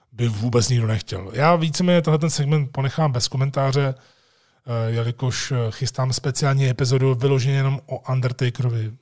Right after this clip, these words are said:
Bude celá kávička jenom o Takerovi, nic jiného tam nebude. Strašně se na to těším, protože to chci udělat jinak, než jsem zatím, eh, doposud dělal ty profilace třeba Jericha, Triple H nebo,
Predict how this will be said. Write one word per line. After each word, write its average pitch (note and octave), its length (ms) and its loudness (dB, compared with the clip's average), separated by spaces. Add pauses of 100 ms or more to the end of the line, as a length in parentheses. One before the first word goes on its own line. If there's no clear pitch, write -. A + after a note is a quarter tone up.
(100)
Bude A#2 400 -6
celá C#3 300 0
kávička C3+ 440 -2
jenom D3 280 4
o C3+ 80 0
Takerovi, B2+ 460 0
nic B2+ 240 0
jiného C3 180 2
tam C3+ 160 0
nebude. A#2+ 360 0 (720)
Strašně A#2+ 320 -2
se D3 120 -2
na C3 100 2
to B2+ 80 -6
těším, B2+ 280 -4
protože B2+ 300 -4
to B2+ 120 -4
chci - 140 -4
udělat C#3+ 360 -2
jinak, C3 280 0
než C3 180 2
jsem C3+ 400 0
zatím, B2 480 -4
eh, G#2+ 140 -2
doposud A#2 460 -6
dělal A#2 320 -2
ty A#2+ 160 -8
profilace A#2+ 760 -2 (380)
třeba A#2 280 -4
Jericha, A#2 420 -2
Triple A2+ 400 -4
H A2+ 200 -4
nebo, A2 500 -4